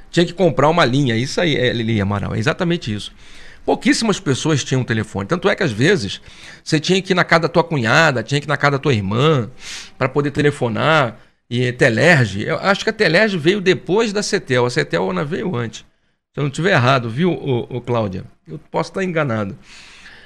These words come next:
Você, foi igual televisão. Antigamente nem todo mundo tinha televisão. Então, às vezes, você ia na casa da cunhada, da tia, da sobrinha,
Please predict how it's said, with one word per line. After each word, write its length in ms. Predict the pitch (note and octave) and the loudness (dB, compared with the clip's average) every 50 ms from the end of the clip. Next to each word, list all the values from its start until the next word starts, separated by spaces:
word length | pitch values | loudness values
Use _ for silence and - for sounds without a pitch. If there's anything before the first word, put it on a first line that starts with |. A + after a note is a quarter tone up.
| - _ _ | -20 _ _
Você, 1160 | - B2 C#3 E3+ D#3+ - - - F3+ F#3 F3 F3 F3 E3+ E3 E3 D#3+ D#3+ D#3 D3 C#3 B2 - - | -6 -2 0 2 2 2 0 0 2 2 2 2 2 2 2 0 0 0 0 0 -2 -4 -4 -6
foi 180 | - B3+ G#3+ | -4 -2 0
igual 220 | G3+ D#3+ E3+ A3 A3+ | 0 2 0 0 2
televisão. 540 | A#3 A3+ A#3 A3+ G3+ G#3+ E3+ C3 B2+ D3+ | 2 2 2 2 0 -2 -2 0 0 0
Antigamente 500 | D#3+ D#3 E3 F3 F3 E3+ E3+ G3+ A3+ - | 0 0 -2 0 0 2 2 2 0 0
nem 160 | G3 A3 A#3 A3 | -2 -2 0 0
todo 180 | A3 A3 G#3 | 0 0 2
mundo 200 | F#3+ F#3 F#3 F#3+ | 2 0 0 -2
tinha 160 | F#3+ G3 F#3+ | -2 -4 -4
televisão. 480 | F#3 F3+ F3+ F#3 E3 D#3 B2+ A2 B2+ C#3 | -2 0 0 0 0 0 0 0 2 0
Então, 160 | C#3+ - E3+ | 0 0 -2
às 80 | A2+ G#2+ | -2 0
vezes, 160 | D3 G3 F3 | 0 -2 -2
você 80 | - F#3 | -2 -2
ia 80 | F3+ | 0
na 80 | E3+ D3+ | 0 0
casa 200 | - E3 D#3 C#3+ | 0 0 0 0
da 80 | D#3 | -2
cunhada, 440 | D3 - C3 G#2+ A2+ C3+ D#3+ D3 B2+ | -4 -2 -2 -2 0 0 0 0 0
da 100 | A2+ A2+ | -2 -4
tia, 220 | G#2 - - D#3 C#3 | -4 -4 -2 -2 0
da 80 | C3 | 0
sobrinha, 440 | - - A2+ A2+ C#3+ G3 F#3 C3 A2+ | -2 -2 -2 -2 0 0 0 -2 -2